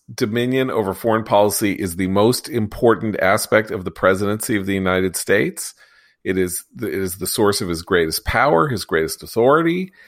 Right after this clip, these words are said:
And the fact that the press corps, in the, in the person of Chris, of, of, um, of Chris Wallace in, on the one hand, and, uh,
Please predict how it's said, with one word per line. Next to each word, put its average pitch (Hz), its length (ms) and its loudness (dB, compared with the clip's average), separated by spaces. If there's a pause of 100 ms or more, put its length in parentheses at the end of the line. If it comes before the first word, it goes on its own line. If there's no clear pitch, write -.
(480)
And 98 220 -6
the 101 80 -6
fact 123 540 0
that 92 260 -2
the 85 180 -10
press - 360 -2
corps, 92 680 -6
in 110 140 -8
the, 95 80 -10 (240)
in 117 180 -6
the 127 60 -4
person 131 680 0
of 92 220 -6
Chris, - 320 -2 (440)
of, 92 380 -4 (100)
of, 92 300 -4
um, 80 300 -4
of 95 100 -10
Chris 123 260 0
Wallace 110 440 4
in, 92 300 -6
on 95 120 -6
the 92 80 -2
one 92 200 0
hand, 98 260 -4
and, 82 240 -8 (180)
uh, 67 140 -4